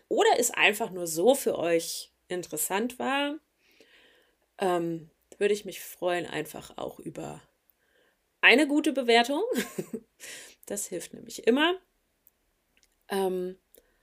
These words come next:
auch was, äh, eure Erfahrung damit angeht. Vielleicht mögt ihr da ja auch in den Kommentaren oder vielleicht bei Instagram in der Story irgendwas dazu erzählen, wie es euch ging mit neuen Pferden oder was ihr da gerade für Erfahrungen macht.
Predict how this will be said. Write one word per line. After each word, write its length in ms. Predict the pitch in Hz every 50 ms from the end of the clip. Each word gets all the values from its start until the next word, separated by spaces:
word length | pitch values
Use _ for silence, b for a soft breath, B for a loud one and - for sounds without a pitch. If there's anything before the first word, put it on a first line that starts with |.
| b _ _ -
auch 260 | - 180 180 175 - - -
was, 500 | 175 170 170 170 - - - - - _ _ _ _ _ _ _ b b b b b b b b b b b b _ -
äh, 420 | - 175 160 160 160 147 - - - -
eure 340 | - 156 175 190 196 202 -
Erfahrung 600 | - 175 175 - - 196 180 180 175 180 185 170
damit 360 | 180 175 175 175 170 - -
angeht. 440 | 160 160 170 170 165 165 165 165 -
Vielleicht 360 | - - - 160 156 - -
mögt 200 | 180 165 - -
ihr 80 | 143 143
da 160 | 143 143 139
ja 200 | 147 139 - 135
auch 180 | 151 156 -
in 120 | - 170 165
den 220 | 165 165 165 - - B B B B B B B B B -
Kommentaren 680 | - 196 185 190 190 - 202 196 190 185 190 190 185
oder 160 | 190 196 202
vielleicht 260 | - - 311 349 -
bei 100 | - -
Instagram 460 | - 214 247 240 233 208 202 190 -
in 100 | - 175
der 80 | 175 202
Story 400 | - - - 214 208 196 190 185
irgendwas 460 | - - 170 170 170 - - - -
dazu 300 | - - - - - - -
erzählen, 640 | - - - - - 285 277 277 269 269 262 247
wie 60 | 254 233
es 120 | 214 -
euch 320 | - - 214 226 220 -
ging 200 | - 214 208 202
mit 160 | 196 196 - 196
neuen 200 | 190 185 185 190
Pferden 440 | - - 190 190 185 180 185 185
oder 280 | - - 175 170 165 170
was 160 | 175 - -
ihr 100 | - 165
da 80 | 170 165
gerade 280 | - - 170 170 170
für 160 | - - - -
Erfahrungen 600 | - - - - 208 202 202 190 185 180 180 180
macht. 480 | 185 180 190 - - - - - -